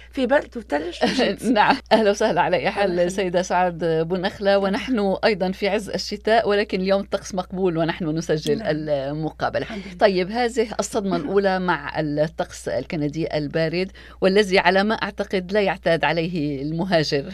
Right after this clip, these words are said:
Speaker 2: <laughs> بعد سنوات طويلة، يعني كيف تنظرين إلى الشتاء حاليًا؟ <laughs>
Speaker 1: والله يعني الشتاء جميل، ترى يعني، آم، الثلج، لكن لم نعتاد على البرد.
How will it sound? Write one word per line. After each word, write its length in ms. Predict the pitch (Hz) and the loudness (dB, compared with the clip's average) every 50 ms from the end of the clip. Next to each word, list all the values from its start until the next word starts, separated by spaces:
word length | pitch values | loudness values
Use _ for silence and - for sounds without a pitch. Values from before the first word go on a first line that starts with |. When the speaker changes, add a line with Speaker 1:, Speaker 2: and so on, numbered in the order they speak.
| - | 0
Speaker 2:
<laughs> 0 | |
بعد 380 | 190 156 143 180 175 170 165 - | 2 2 4 4 2 2 2 -2
سنوات 400 | - - - 185 165 165 165 165 - - | -4 -2 -2 -2 0 0 -2 -2 0 -2
طويلة، 260 | 160 165 160 156 147 | -2 -2 0 0 -2
يعني 180 | 143 151 165 | -2 -2 -6
كيف 260 | 165 - 190 190 - - | -4 -4 -6 -6 -6 -6
تنظرين 420 | - 165 170 160 175 180 185 156 | -6 -4 -4 -4 -4 -6 -6 -8
إلى 100 | 95 135 | -8 -8
الشتاء 420 | 165 160 - - - - - 165 - | -8 -8 -10 -12 -6 -4 -4 -4 -4
حاليًا؟ 520 | - - - 180 175 - - - - - - - | -6 -10 -10 -10 -10 -12 -14 -12 -12 -12 -12 -10
<laughs> 100 | - 302 | -10 -10
Speaker 1:
والله 340 | 302 302 330 381 453 381 359 | -8 -6 -6 -6 -4 -4 -4
يعني 160 | 330 302 294 311 | -4 -4 -4 -4
الشتاء 680 | 311 - 302 294 - - 320 320 330 330 330 - - | -6 -6 -8 -10 -4 -2 0 0 0 0 -2 -2 -4
جميل، 520 | 240 - 285 269 277 311 339 349 349 330 - | -6 -6 -4 -4 -4 -4 -4 -6 -8 -10 -10
ترى 360 | - - 269 262 269 269 262 | -10 -8 -8 -6 -6 -6 -6
يعني، 380 | 254 247 240 254 247 247 247 | -6 -6 -6 -4 -4 -4 -4
آم، 440 | - - 233 233 220 214 214 208 208 208 - - - - - | -4 -4 -4 -2 -2 -2 -2 -4 -4 -8 -12 -20 -18 -16 -16
الثلج، 380 | - - - 330 349 320 240 254 | -14 -4 -4 -4 -2 -2 -2 -2
لكن 220 | 285 277 - 285 | -2 -2 -2 -4
لم 160 | 247 269 262 | -4 -2 -2
نعتاد 320 | 247 233 202 190 254 247 226 | -2 -2 -2 -2 -4 -2 -2
على 100 | 214 226 | -2 -4
البرد. 460 | 220 196 170 - 254 - 165 - - | -4 -4 -4 -4 -4 -4 -6 -12 -16